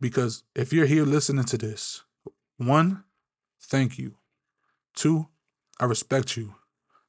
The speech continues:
Three, listen, let's get lit together 'cause I got an announcement to make. <laughs> Listen, it wouldn't be right if we didn't,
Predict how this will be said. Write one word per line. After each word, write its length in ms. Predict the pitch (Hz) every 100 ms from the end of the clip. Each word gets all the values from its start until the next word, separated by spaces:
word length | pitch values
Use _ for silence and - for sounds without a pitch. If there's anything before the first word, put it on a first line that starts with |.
| _
Three, 300 | 131 151 165 - _ _ _ _ _
listen, 260 | 131 131 110
let's 120 | 123 131
get 160 | 139
lit 180 | 131 127
together 360 | 120 127 117 104
'cause 180 | 113
I 60 | 120
got 220 | 131 123
an 60 | 117
announcement 440 | 117 117 - 110
to 60 | 110
make. 340 | 131 113 - - _ -
<laughs> 1800 | - - 156 - 156 - 170 180 160 165 185 147 - - - - 127 -
Listen, 380 | 151 165 139 139
it 80 |
wouldn't 300 | 170 196 190
be 120 | 185 180
right 240 | 190 185
if 120 | 160
we 100 | 170
didn't, 320 | 175 180 175